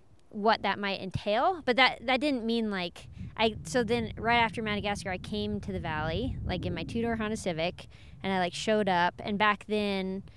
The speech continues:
there, the, there was this parking lot, kind of like, it's where the tour buses park now, and every, it was, like, the climbers' parking lot, and they called it the center of the universe. And so I just, like,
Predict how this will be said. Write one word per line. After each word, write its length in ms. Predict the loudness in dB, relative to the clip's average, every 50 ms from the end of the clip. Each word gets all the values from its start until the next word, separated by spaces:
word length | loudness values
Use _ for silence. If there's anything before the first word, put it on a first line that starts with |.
| -20 -20 -20 -20 -20 -20 -8 -2
there, 220 | 0 2 2 2 0 -2
the, 580 | -2 0 2 2 4 4 4 2 2 0 -2 -4 -10 -18 -20 -20 -20 -20 -20 -16 -6 -2
there 100 | 0 0
was 100 | 0 -2
this 140 | -4 -6
parking 380 | -6 -4 -4 -4 -2 -2 -2 0
lot, 220 | 0 2 0 0 -2 -6 -14 -20 -18 -14
kind 260 | -4 0 0 2 2
of 100 | 0 0
like, 420 | 2 2 2 0 0 -4 -12 -18 -20 -20 -20 -20 -20 -20 -20 -16 -12
it's 100 | 0 4
where 140 | 6 6 6
the 60 | 4
tour 240 | 0 -2 -2 0 2
buses 580 | 2 0 0 -2 -4 -4 -4 -6 -10 -12 -16 -18 -20 -20 -20 -20 -20 -20 -6
park 220 | -2 -2 -2 0 0
now, 240 | 0 0 0 0 0
and 260 | -2 -2 -4 -6 -8 -6
every, 260 | -6 -4 -2 -2 -4
it 120 | -2 -4 -4
was, 120 | -4 -2
like, 140 | -4 -4 -4
the 80 | -8
climbers' 640 | -8 -6 -4 -4 -2 -2 -2 -4 -4 -4 -6 -10 -14 -16 -20 -20 -20 -20 -20 -20 -10 -4
parking 300 | -4 -4 -2 -2 -2 -2
lot, 140 | -2 -4
and 80 | -4 -6
they 60 | -8
called 220 | -6 -4 -4 -4 -4
it 80 | -4
the 80 | -6 -8
center 280 | -6 -6 -4 -4 -4
of 60 | -4 -4
the 60 | -4
universe. 560 | -4 -6 -6 -6 -6 -6 -6 -6 -8 -12 -14 -16 -20 -20 -20 -20 -8 -6
And 100 | -2 2
so 100 | 4 6
I 80 | 6 4
just, 160 | 2 0 0
like, 380 | 2 2 2 0 -2 -8 -16